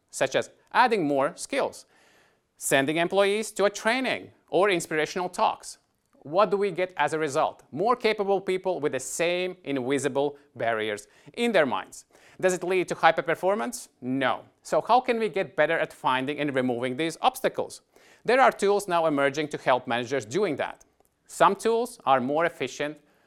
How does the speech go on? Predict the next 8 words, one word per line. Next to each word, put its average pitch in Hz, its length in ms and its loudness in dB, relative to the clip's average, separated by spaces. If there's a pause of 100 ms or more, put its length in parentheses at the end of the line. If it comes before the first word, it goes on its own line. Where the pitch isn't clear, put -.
(200)
than 185 140 2
others. - 420 -2 (540)
And 160 100 2
artificial 214 460 2
intelligence 131 580 0
can 131 160 -2
facilitate 139 540 0
this 139 240 -4